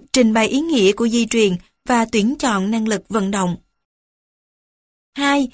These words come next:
trình bày độ di truyền của các chỉ tiêu hình thái. Ba, trình bày độ di truyền của các chỉ tiêu sinh lý. Bốn, trình bày độ di truyền của các chỉ tiêu sinh hóa. Năm, trình bày độ di truyền của các chỉ tiêu đặc trưng cá tính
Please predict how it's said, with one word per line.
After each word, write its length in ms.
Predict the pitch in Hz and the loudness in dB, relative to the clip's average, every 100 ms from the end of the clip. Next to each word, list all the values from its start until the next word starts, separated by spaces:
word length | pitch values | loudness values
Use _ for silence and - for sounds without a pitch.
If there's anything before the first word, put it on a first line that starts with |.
| _ _ | _ _
trình 200 | 277 240 | 2 4
bày 280 | 240 220 214 | 4 2 2
độ 280 | 220 190 190 | 2 0 0
di 200 | 226 233 | -2 -2
truyền 360 | 240 220 196 | 0 2 2
của 140 | 190 196 | 0 -2
các 180 | 254 294 | -4 -6
chỉ 160 | 240 185 | -4 -4
tiêu 280 | 240 220 214 | -2 -2 0
hình 200 | 202 175 | -2 -4
thái. 300 | 202 208 285 440 _ _ _ _ _ | -4 -2 -2 -4 _ _ _ _ _
Ba, 300 | 233 247 247 233 _ - | -4 -2 -2 -4 _ -4
trình 180 | 254 240 | 2 2
bày 200 | 233 214 | 4 2
độ 140 | 202 | 2
di 160 | 208 233 | 0 -2
truyền 300 | 240 220 196 | 0 0 0
của 120 | 196 | -4
các 140 | 247 269 | -6 -4
chỉ 160 | 196 190 | -4 -2
tiêu 220 | 233 214 | -2 0
sinh 220 | - 214 | 0 0
lý. 340 | 220 240 392 - _ _ _ _ _ - | 0 0 -2 -8 _ _ _ _ _ -4
Bốn, 260 | 226 226 349 440 _ _ _ _ - | 0 2 -2 -6 _ _ _ _ 0
trình 160 | 277 247 | 2 4
bày 200 | 240 233 | 2 2
độ 140 | 208 | 2
di 180 | 220 254 | 0 -2
truyền 320 | 254 233 202 | 0 0 0
của 140 | 202 | -2
các 180 | 202 269 - | -6 -6 -6
chỉ 120 | 196 | -4
tiêu 220 | 247 226 | -2 0
sinh 220 | - 220 | 0 -2
hóa. 360 | 220 208 240 370 _ _ _ _ _ 262 | -4 -4 -4 -6 _ _ _ _ _ -2
Năm, 280 | 277 277 240 _ _ | 0 0 -2 _ _
trình 180 | 277 254 | 0 2
bày 220 | 247 226 | 2 2
độ 160 | 208 202 | 2 0
di 180 | 247 247 | 0 -2
truyền 300 | 247 214 202 | 0 0 0
của 140 | - | -2
các 160 | - 277 | -4 -4
chỉ 140 | 202 | -6
tiêu 180 | 196 233 | -4 -4
đặc 160 | 214 208 - | -4 -6 -4
trưng 220 | 262 240 | -2 0
cá 140 | 247 | -2
tính 380 | 262 247 254 403 | -2 0 0 -2